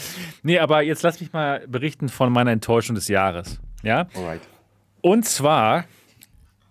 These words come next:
Speaker 1: war es, ja, auch H T C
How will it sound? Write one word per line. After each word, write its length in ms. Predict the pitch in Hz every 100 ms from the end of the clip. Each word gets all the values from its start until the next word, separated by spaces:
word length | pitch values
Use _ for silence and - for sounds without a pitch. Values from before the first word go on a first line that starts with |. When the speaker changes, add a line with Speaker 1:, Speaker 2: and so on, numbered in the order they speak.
| _ -
Speaker 1:
war 460 | 107 135 185 190
es, 580 | 131 156 175 - - - _ _ _ _
ja, 360 | 110 120 170 185 _ _ _ -
auch 500 | - 196 143 - -
H 120 | 131
T 140 | - 147
C 480 | - 190 131 147